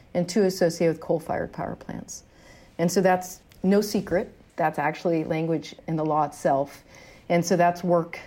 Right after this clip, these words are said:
that we need to be thinking about, again, in a really robust and responsible way. The piece that should get also more attention, I think,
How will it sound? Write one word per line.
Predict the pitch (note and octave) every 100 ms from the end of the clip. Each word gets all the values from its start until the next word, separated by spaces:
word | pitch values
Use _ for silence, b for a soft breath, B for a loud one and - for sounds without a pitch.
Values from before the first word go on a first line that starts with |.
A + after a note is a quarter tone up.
| -
that | D3
we | E3
need | D#3+ D3+
to | D#3
be | D3
thinking | D#3+ D#3 F3
about, | E3 F3 G3 F3
again, | C#3+ C#3+ D#3 G3
in | D#3
a | D3
really | D#3 D#3 D3+ - B B -
robust | E3 D#3+ C#3 E3 - - -
and | D3+
responsible | C#3+ C#3+ D3+ D3+ - D3+
way. | D3+ D#3+ G3 G3+ B B
The | F#3+
piece | G3 D4+ D#4+
that | B3 G3 - -
should | - - F#3+ - - E3
get | F#3 E3+ -
also | E3+ F#3 G3 F#3 D#3
more | D#3+ F3 F3
attention, | E3+ F3+ F3 E3 D3+
I | D#3
think, | D#3+ D#3